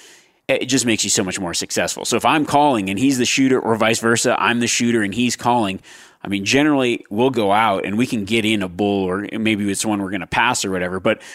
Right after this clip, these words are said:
we understand when to move and it just makes it so much easier, so much more successful. So this guy just, like, struck out on this one because, you know, I was gonna be calling, my brother was gonna help him get into position,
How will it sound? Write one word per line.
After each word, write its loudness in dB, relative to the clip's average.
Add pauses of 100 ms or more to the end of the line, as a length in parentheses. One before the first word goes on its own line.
(180)
we 0
understand 2
when 0
to -2
move 2
and -4
it -8
just -2
makes -2
it -4
so 0
much -2
easier, -4
so -2
much -4
more -6
successful. -4
So 0 (320)
this 2
guy 2
just, -2
like, -2 (200)
struck 0
out 2
on -2
this 0
one -6
because, 0 (420)
you -8
know, -6 (120)
I 2
was 2
gonna 0
be 0
calling, 0
my -6
brother 0
was -2
gonna -4
help -4
him -4
get -6
into -6
position, 0